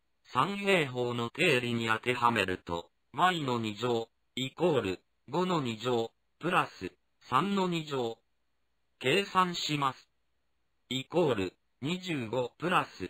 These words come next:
九、イコール、三十四。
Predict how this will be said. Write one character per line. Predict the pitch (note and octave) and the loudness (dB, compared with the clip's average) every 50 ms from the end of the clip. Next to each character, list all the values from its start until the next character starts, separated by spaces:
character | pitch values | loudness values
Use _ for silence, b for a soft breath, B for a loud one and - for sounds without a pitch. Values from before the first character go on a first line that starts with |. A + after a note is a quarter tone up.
| _ _ | _ _
九、 | - D3 F3 E3 C3 G2 - _ _ _ _ _ _ _ _ _ _ _ _ _ _ _ _ | -4 -4 -4 -2 -4 -6 -8 _ _ _ _ _ _ _ _ _ _ _ _ _ _ _ _
イ | B2 C3 C3 | -6 -6 -6
コ | _ - D#3+ F3+ D3 | _ 0 2 2 2
ー | A#2+ | 2
ル、 | G#2 F#2+ F2+ - _ _ _ _ _ _ - | 0 -2 -4 -4 _ _ _ _ _ _ 0
三 | - E3+ F#3 E3+ D3+ | 2 2 2 2 -2
十 | C3+ B2+ A#2+ A2+ A2 G#2 | -4 -2 0 0 2 2
四。 | A2+ A2+ G2 E2 D2+ | 0 -2 -4 -6 -10